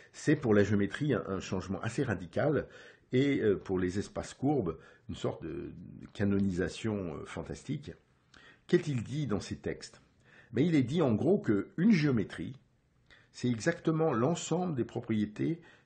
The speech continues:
qui sont invariantes par un groupe de transformations.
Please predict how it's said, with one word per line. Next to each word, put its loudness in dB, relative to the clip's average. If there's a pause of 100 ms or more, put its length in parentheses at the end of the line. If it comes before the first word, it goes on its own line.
qui -8
sont -8
invariantes 0
par -8
un -4
groupe -6
de -4
transformations. -12